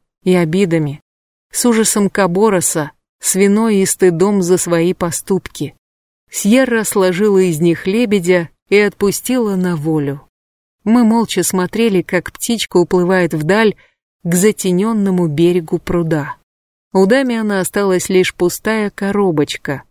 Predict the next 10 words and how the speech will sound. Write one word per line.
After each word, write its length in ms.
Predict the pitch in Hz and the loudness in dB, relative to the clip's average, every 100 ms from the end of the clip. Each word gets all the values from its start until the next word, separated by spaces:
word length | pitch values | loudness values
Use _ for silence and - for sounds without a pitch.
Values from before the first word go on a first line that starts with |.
| - | -12
с 120 | - | -2
надписью 680 | 180 185 - 175 - 175 160 | 0 0 0 -4 -2 0 2
«Lucky 440 | 151 156 - 170 | 2 0 -4 -6
Strike». 680 | - - 165 143 147 - - _ _ _ _ _ | -6 -2 -2 -2 -6 -18 -20 _ _ _ _ _
«А 120 | 208 | -2
с 120 | 208 - | -2 0
ней 200 | 220 240 | 0 -2
что 240 | - 214 | -2 0
будешь 340 | 196 202 196 | 2 0 -2
делать?» 520 | 180 196 190 185 - | -2 -2 0 -4 -8